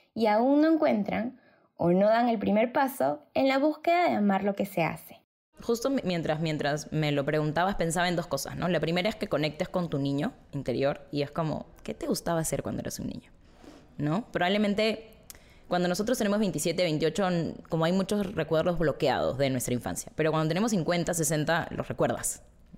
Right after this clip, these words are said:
Speaker 2: No sé por qué, pero se activan esos recuerdos y puedes como ir y preguntar,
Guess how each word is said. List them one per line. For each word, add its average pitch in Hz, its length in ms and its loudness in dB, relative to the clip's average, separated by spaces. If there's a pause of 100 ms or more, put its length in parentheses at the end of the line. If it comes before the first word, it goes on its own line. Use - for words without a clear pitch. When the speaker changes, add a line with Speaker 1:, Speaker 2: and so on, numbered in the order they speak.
(140)
Speaker 2:
No 139 180 -2
sé 147 80 -4
por - 120 -6
qué, 131 120 -8 (100)
pero 135 280 0 (200)
se - 100 -6
activan 160 420 0
esos 147 160 0
recuerdos 165 480 0
y 156 100 -2
puedes 170 400 0 (440)
como 160 360 -2
ir 196 380 0 (300)
y 156 80 -2
preguntar, 156 840 0